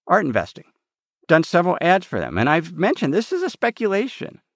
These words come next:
The return depends on somebody wanting to buy this Monet seven years down the road for more than the price you paid. So pay attention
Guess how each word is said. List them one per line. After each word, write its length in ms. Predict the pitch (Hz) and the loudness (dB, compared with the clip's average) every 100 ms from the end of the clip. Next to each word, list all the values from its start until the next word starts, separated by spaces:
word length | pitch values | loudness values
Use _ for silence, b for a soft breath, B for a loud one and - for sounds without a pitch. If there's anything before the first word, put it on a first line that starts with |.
| _ _ _ _ _ _ - | _ _ _ _ _ _ 0
The 100 | 175 | 2
return 580 | 185 - 220 311 269 208 | 4 4 4 4 2 0
depends 480 | 196 180 247 285 226 | -2 0 0 0 -2
on 100 | 208 | -4
somebody 380 | 233 240 247 | -2 0 0
wanting 240 | 214 220 214 | 0 0 0
to 80 | 196 | -2
buy 440 | 180 208 202 180 - | 0 0 -2 -4 -2
this 240 | 175 185 | 0 0
Monet 640 | 165 180 180 240 220 175 180 _ _ _ | 0 2 2 0 0 -2 -4 _ _ _
seven 360 | - - 190 208 | -4 2 4 4
years 180 | 196 175 | 2 2
down 180 | 170 | 2
the 80 | 165 | 2
road 220 | 180 190 | 2 0
for 140 | - 139 | -2 -4
more 200 | 139 139 | 0 -2
than 140 | 131 | -2
the 60 | 117 | -6
price 320 | - 113 - | -2 -2 -2
you 80 | 90 | -10
paid. 360 | - - - _ _ _ _ _ _ _ _ _ | -10 -12 -12 _ _ _ _ _ _ _ _ _
So 220 | _ - 143 | _ 0 0
pay 240 | - 233 | 2 0
attention 600 | 262 208 165 - 170 208 | 2 4 2 2 -2 -2